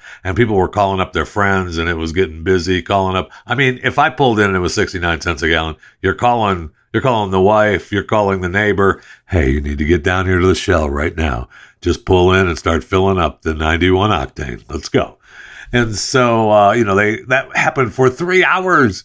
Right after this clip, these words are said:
I didn't even notice. They, the employees were like, "Yeah, people were out there smiling and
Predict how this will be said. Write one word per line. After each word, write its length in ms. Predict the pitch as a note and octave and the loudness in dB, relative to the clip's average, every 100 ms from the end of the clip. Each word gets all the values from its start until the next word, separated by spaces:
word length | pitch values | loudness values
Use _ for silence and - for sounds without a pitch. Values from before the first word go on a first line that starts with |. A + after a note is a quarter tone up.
| - | -10
I 60 | - | 0
didn't 140 | E3 | 0
even 120 | D3+ C#3+ | 0 0
notice. 580 | E3 G3 D3 G2 E2+ | 0 2 2 0 -2
They, 480 | D3+ D3 C#3+ C3+ C#3 | -12 -4 -2 -2 -4
the 460 | A#2+ B2+ B2 G#2+ - | 0 2 2 0 -6
employees 440 | A#2+ C3 D#3 D#3 A#2 | -4 0 0 2 2
were 100 | G#2+ | 2
like, 200 | G2 C#3 | 2 -2
"Yeah, 140 | E3+ | -6
people 260 | - C3 C#3 | -6 -6 -4
were 160 | A2+ | -4
out 140 | A#2+ B2 | -4 -4
there 160 | B2 | -4
smiling 640 | - G#2 G#2 A#2+ B2 B2 G2+ | -4 -4 -2 -2 -2 -4 -8
and 160 | D2+ | -12